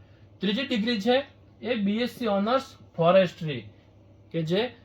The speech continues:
જંગલ ખાતાના આપણે ઘણા બધા જે જંગલી વૃક્ષો જોઈએ છે એની ઉપર અને એના ઘણા બધા અલગ અલગ અલગ એની અંદર કોર્સ આવતા હોય છે. તો ત્રીજું છે બી એસ સી ઓનર્સ ફોરેસ્ટ્રી.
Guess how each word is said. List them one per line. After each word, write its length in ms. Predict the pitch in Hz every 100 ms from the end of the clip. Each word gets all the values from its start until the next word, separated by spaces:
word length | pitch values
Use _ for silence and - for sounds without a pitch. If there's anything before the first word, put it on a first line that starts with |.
| - -
જંગલ 360 | 143 190 214 220
ખાતાના 420 | 202 196 202 208
આપણે 260 | 196 190 202
ઘણા 260 | 170 190
બધા 280 | 196 196 196
જે 160 | 190 175
જંગલી 460 | 175 180 202 190 - - -
વૃક્ષો 380 | 185 - 208 185
જોઈએ 320 | 175 180 160
છે 240 | 156 139 - -
એની 220 | - 202 233
ઉપર 280 | 202 226
અને 140 | 226 214
એના 140 | 214
ઘણા 260 | 190 175 208
બધા 220 | 196 208
અલગ 280 | 196 202 196
અલગ 220 | 196 196
અલગ 200 | 196 185
એની 160 | 180 185
અંદર 220 | 185 254
કોર્સ 380 | - 185 214 -
આવતા 300 | 156 175 185
હોય 200 | 170 135
છે. 120 | 123 117 - - -
તો 80 | 170
ત્રીજું 280 | 190 220
છે 100 | 214
બી 200 | 233 190
એસ 140 | 214 214
સી 80 | 226
ઓનર્સ 400 | 196 202 254 - - - - - -
ફોરેસ્ટ્રી. 640 | 180 180 170 - 147 113